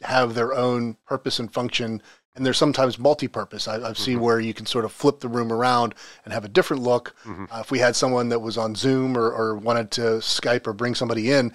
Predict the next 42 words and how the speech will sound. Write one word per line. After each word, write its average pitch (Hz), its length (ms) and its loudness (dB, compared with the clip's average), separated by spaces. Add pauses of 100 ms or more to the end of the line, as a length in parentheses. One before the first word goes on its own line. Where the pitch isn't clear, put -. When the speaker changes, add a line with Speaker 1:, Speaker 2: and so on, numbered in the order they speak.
(220)
Speaker 1:
you've 131 160 -2
got 123 220 4
that 123 200 2
capability 104 640 -4
as 101 140 -14
Speaker 2:
Yeah. 107 120 -4
Speaker 1:
well. 110 180 2
And 104 80 -6
so 139 140 4
it's 123 100 2
just 208 180 6
so 175 180 4
versatile. 110 600 -2 (340)
I, 131 200 -2
I 131 40 4
think 123 340 -2
it's, 117 200 -6
it's 113 280 -6 (420)
really 143 240 4
unlike 131 540 2
any 135 180 0
space 135 480 -4
that 123 100 0
we 110 120 -6
have, 120 440 2 (460)
not 147 140 2
just 170 180 4
here 143 160 2
in 117 100 -2
the 104 80 -6
Pittsburgh 143 380 0
area, 104 400 -2 (280)
but, 117 280 0
uh, 147 320 -10
having 120 240 0
traveled 131 380 6
around 120 200 2
to 113 80 2
other 113 140 2
places 117 600 -2
and 110 180 -8
been 123 280 0